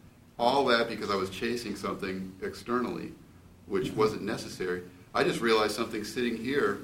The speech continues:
Speaker 1: I was trying to solve a problem of management. I just realized something sitting here while we were speaking. Just a consciousness came open and showed me the thing that was taking me hours to try to find out on my own with my
Speaker 2: Yes,
Speaker 1: ego.
Speaker 2: sir.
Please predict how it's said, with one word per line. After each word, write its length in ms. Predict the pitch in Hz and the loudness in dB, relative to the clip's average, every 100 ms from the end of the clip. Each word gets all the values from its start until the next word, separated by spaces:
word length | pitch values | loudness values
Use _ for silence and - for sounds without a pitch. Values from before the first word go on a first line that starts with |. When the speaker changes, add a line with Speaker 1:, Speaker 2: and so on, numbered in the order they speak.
| - | -10
Speaker 1:
I 120 | 98 | -4
was 120 | 104 - - | -4 -6 -10
trying 160 | 113 101 | -6 -4
to 80 | |
solve 240 | - 104 95 | -4 -2 -2
a 80 | 90 | -2
problem 300 | 104 101 92 | -2 0 -2
of 80 | 87 | -4
management. 540 | 92 104 117 131 139 - - - - - - - | -2 -2 -2 -4 -8 -10 -16 -18 -20 -20 -20 -12
I 80 | 110 | -6
just 160 | 107 104 | -4 2
realized 380 | 113 107 101 - | 4 6 6 2
something 320 | 104 104 98 | -2 -2 -4
sitting 360 | - 113 101 | 0 0 0
here 480 | 104 123 117 101 101 - - - - - | 0 2 4 4 2 -4 -18 -20 -20 -8
while 300 | 101 113 120 | 0 6 6
we 100 | 110 | 4
were 120 | 98 | -2
speaking. 420 | 95 117 143 104 | -4 -2 -2 -2
Just 220 | 90 101 104 | 0 0 0
a 120 | 92 | -2
consciousness 680 | - 113 120 - - 98 95 | -2 -2 -2 -4 -8 -8 -8
came 300 | - 95 90 | -6 -6 -4
open 360 | 87 92 90 - - - - | -6 -6 -10 -12 -18 -20 -12
and 100 | 95 | -8
showed 260 | - 175 - | 0 2 4
me 80 | 101 | 2
the 100 | 92 | 0
thing 260 | 98 98 95 | 0 0 0
that 80 | 92 | -2
was 100 | 92 | 0
taking 260 | 110 95 | -2 -2
me 140 | 90 92 | -4 -2
hours 400 | 98 101 98 95 | 0 2 0 -4
to 80 | |
try 160 | - 95 | -8 -6
to 80 | 87 | -6
find 240 | 95 92 | -4 -2
out 140 | 95 92 | 0 0
on 120 | 90 | 0
my 140 | 92 | -2
own 200 | 90 101 | 0 0
with 80 | 95 | 2
my 80 | 127 | 2
Speaker 2:
Yes, 220 | - 131 | 2 2
Speaker 1:
ego. 80 | - | 0
Speaker 2:
sir. 280 | 139 120 107 | 0 0 0